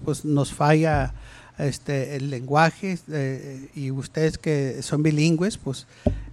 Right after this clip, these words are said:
nos van a ayudar. Y se trató nomás que querían hispanos que, eh, que, ah,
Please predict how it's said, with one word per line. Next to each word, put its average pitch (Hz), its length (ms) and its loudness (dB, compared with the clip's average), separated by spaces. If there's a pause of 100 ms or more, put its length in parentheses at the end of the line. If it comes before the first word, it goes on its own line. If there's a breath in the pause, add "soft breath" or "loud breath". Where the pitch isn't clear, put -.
nos 139 300 0
van 151 220 6
a 147 80 4
ayudar. 131 560 -2 (880)
Y 208 100 2
se 196 160 4
trató 190 500 6
nomás 262 380 4
que 220 140 -2
querían 208 640 2
hispanos 190 800 2
que, 135 400 0 (240)
eh, 151 220 0 (140)
que, 147 240 2 (180)
ah, - 120 2